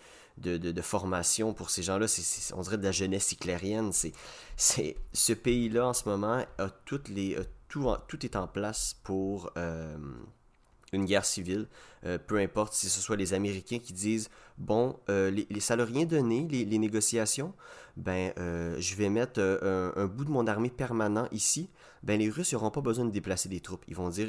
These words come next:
ils vont, ils vont pouvoir avoir des, c'est sûr qu'ils ont des agents, euh, dans les zones pro-russes. Ils vont dire, « Ben, on intensifie les combats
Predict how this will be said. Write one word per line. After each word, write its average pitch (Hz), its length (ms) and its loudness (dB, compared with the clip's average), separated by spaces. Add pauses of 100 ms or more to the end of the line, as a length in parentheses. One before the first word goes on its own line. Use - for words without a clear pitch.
ils 95 80 -4
vont, 92 220 0
ils 90 200 -4
vont 92 140 0
pouvoir 101 320 -4
avoir 101 240 0
des, 78 200 -4
c'est - 180 -2
sûr - 240 -2
qu'ils 92 100 -4
ont 87 40 -2
des 87 200 -2
agents, 87 300 -2 (420)
euh, 80 140 -4
dans 90 160 0
les 90 180 0
zones 95 220 0
pro-russes. 98 480 -2
Ils 90 60 -6
vont 92 100 2
dire, « 90 160 0
Ben, 87 80 0
on 85 120 0
intensifie 120 520 0
les 131 100 0
combats 120 400 0